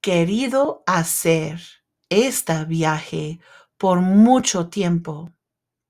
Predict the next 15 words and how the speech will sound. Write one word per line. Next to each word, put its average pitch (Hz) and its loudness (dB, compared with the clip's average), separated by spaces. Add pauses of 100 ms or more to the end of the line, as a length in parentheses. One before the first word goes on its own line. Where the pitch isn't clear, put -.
(580)
I'm 214 2
going 330 2
alone, 233 0 (760)
pero 185 2
una 269 4
amiga 208 -2 (680)
is 175 -8
going 196 -4
to 190 -6
meet 208 0
me 151 -8
luego 170 -2
en 151 -6
el 151 -6
viaje. 165 -6